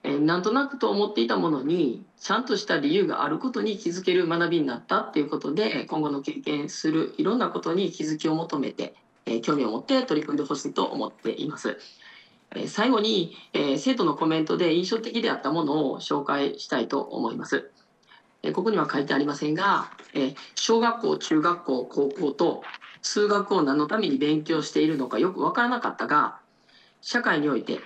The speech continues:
課題を解決するためには数学的な考え方が利用されていることが分かった。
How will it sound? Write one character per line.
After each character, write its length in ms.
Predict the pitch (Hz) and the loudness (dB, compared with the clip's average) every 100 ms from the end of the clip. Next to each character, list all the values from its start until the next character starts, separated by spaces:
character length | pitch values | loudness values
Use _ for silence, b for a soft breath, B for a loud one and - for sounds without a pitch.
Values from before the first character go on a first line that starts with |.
| - | -4
課 140 | 160 | 0
題 160 | 160 160 | 2 0
を 80 | |
解 180 | 160 170 | 2 0
決 180 | 151 139 | 0 -2
す 120 | - | -2
る 100 | 156 | -4
た 100 | 160 | 0
め 120 | 151 | 0
に 100 | 156 | 2
は 360 | 208 220 - - | 4 4 2 -2
数 240 | - - 226 | -10 -2 0
学 240 | 214 214 | 0 -2
的 180 | 208 196 | -2 0
な 120 | 160 | 0
考 240 | 151 151 151 156 | 0 0 0 0
え 80 | |
方 300 | 156 160 160 | 0 -2 0
が 320 | 165 - - - _ - | 2 0 0 -10 _ 0
利 100 | 151 | 4
用 160 | 151 | 4
さ 120 | 147 143 | 2 0
れ 120 | 139 | 2
て 80 | 147 | 2
い 60 | |
る 80 | 156 | 2
こ 100 | 180 | 0
と 100 | 175 | -2
が 60 | - | -2
分 140 | 151 | -2
か 100 | - | -2
っ 80 | - | -4
た。 140 | - | -10